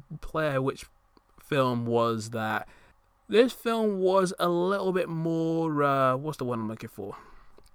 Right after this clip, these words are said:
Transparent with its scares, with certain things you were able to see, which sort of took away the whole air of mystery about it.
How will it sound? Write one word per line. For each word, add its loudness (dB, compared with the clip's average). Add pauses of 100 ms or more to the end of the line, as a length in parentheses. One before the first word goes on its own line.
(360)
Transparent 2 (600)
with 0
its -6
scares, -4 (340)
with 2
certain 0
things 0
you 0
were 0
able 0
to -6
see, -2 (380)
which 2
sort 0
of -10
took -4
away 2 (380)
the 2
whole 2 (300)
air 4
of 0
mystery -2
about -4
it. -16